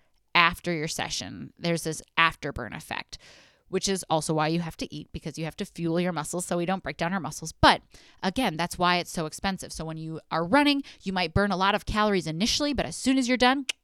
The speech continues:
so is the burn. When you're strength training, your watch may say you only burned a couple cal-, like, couple hundred maybe, but when you're done with your session, because those lean muscles use so much energy, you'll continue converting calories to energy for a while after your workout.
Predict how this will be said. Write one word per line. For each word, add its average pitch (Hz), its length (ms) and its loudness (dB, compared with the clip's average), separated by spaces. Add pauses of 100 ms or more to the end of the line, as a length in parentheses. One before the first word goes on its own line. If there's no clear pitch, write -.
(200)
so 180 260 4
is 165 120 -2
the 165 80 -2
burn. 143 340 -6 (280)
When 180 100 -4
you're 165 80 -6
strength 269 380 0
training, 294 380 0 (180)
your 196 120 0
watch 196 300 0
may 220 140 -4
say 233 180 0
you 220 140 -2
only 214 240 -2
burned 202 240 -2
a - 20 -8
couple - 320 -2
cal-, 269 300 0
like, - 340 -8
couple - 280 -2
hundred 226 300 0
maybe, 262 360 0 (240)
but 165 160 0
when 185 160 -2
you're 165 100 -6
done 185 160 2
with 180 140 -8
your 165 80 -2
session, 277 400 -2
because 190 340 0
those 185 220 -2
lean 180 160 -2
muscles 233 440 -2
use 180 280 -6
so 175 120 0
much 165 220 -4
energy, 240 420 -4 (220)
you'll 190 140 -2
continue 220 520 -4
converting 175 640 -4
calories 160 560 0
to - 140 -8
energy 156 460 -2 (340)
for 175 180 2
a 160 100 4
while 156 760 4
after 151 300 0
your 147 160 -6
workout. - 480 -8